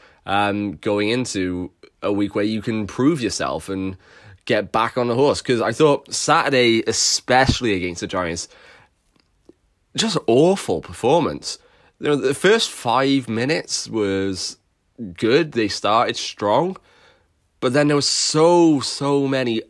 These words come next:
awful unforced errors, especially in the d-, in the defense. They're trying to overhandle the puck.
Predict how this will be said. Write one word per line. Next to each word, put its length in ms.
awful 760
unforced 640
errors, 440
especially 800
in 80
the 100
d-, 240
in 120
the 80
defense. 540
They're 480
trying 200
to 80
overhandle 800
the 80
puck. 280